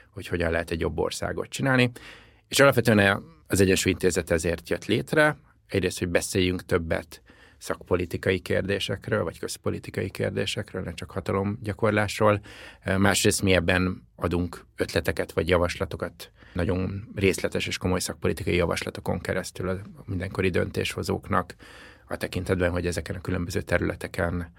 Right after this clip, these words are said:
mit is kellene csinálni. És ezeket a szakpolitikai javaslatokat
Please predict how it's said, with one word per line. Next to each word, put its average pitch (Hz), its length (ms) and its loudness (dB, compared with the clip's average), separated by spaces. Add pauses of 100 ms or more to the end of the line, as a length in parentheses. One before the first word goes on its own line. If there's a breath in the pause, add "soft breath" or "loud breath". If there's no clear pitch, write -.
(720 soft breath)
mit 98 220 -2
is - 120 -2
kellene 85 320 -2
csinálni. 90 440 -4
És 92 100 -2
ezeket 92 260 4
a 87 40 0
szakpolitikai 90 880 0 (180)
javaslatokat 92 840 -6